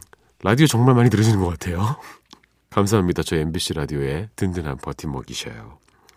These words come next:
이현승님 오셨습니다. 서디, 차승원과 공효진이 주연했던 엠비씨 드라마인데요. 최고의 사랑 오에스티 중에서 써니힐의 두근두근 신청합니다.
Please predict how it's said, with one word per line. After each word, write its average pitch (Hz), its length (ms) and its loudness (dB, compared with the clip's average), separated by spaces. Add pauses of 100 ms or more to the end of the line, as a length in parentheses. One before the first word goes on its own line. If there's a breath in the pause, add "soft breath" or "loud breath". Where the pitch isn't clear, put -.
(800 loud breath)
이현승님 170 680 8
오셨습니다. 127 680 0 (360)
서디, 139 440 0 (460 loud breath)
차승원과 175 880 6
공효진이 143 720 6
주연했던 117 720 2
엠비씨 135 340 2
드라마인데요. 92 720 0 (380 loud breath)
최고의 165 580 6
사랑 104 560 0
오에스티 120 480 2
중에서 92 580 -4 (200 loud breath)
써니힐의 107 800 0
두근두근 127 600 0
신청합니다. - 840 -10